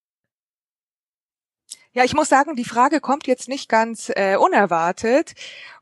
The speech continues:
Und ich habe heute ein bisschen drüber nachgedacht. Und, ähm, ich glaub, so was, ähm, was für mich der,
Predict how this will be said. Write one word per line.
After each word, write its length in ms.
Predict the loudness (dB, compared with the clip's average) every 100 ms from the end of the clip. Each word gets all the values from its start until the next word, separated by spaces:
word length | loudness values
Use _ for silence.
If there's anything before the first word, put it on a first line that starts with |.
| _
Und 260 | 2 2
ich 140 | 0 0
habe 180 | 2 2
heute 180 | 2
ein 80 | 2
bisschen 300 | -2 -2 -4
drüber 300 | -4 -2 0
nachgedacht. 1000 | 0 -2 -2 -4 -6 -4 -8 -8 -12 -12
Und, 380 | -10 -10 -10 -8
ähm, 320 | -4 -4 -6 -18 _ _
ich 100 | -6
glaub, 300 | 2 2 0
so 180 | -4 0
was, 240 | 0 0 -4
ähm, 440 | 0 2 0 -6 -16 _ _ _
was 240 | -8 -8
für 120 | -4 -6
mich 180 | -4
der, 300 | 2 4 4